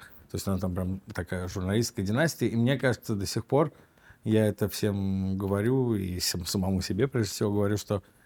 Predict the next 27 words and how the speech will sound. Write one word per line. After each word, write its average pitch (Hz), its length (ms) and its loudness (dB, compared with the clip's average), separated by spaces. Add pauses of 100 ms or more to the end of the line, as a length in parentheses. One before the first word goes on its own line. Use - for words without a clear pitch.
(180)
это, 110 220 0
наверное, 110 300 2
одна 113 200 -2
из 98 100 -4
моих, 104 200 -4 (340)
ну, 113 120 0
в - 80 -10
какой-то 98 320 -2
степени 101 340 -2
проблем 95 540 0
именно 92 260 -4
как 92 160 -8
режиссера, 139 720 2 (320)
э, 104 500 -2
документалиста, 104 640 -2
что - 200 -6
я 104 100 2
не 104 80 -2
могу 98 240 0
до 90 120 -2
конца 87 300 -6
в - 60 -6
себе 87 220 -6
убить 87 420 -4
журналиста. 107 680 -2 (400)
И 104 800 2
я 117 260 2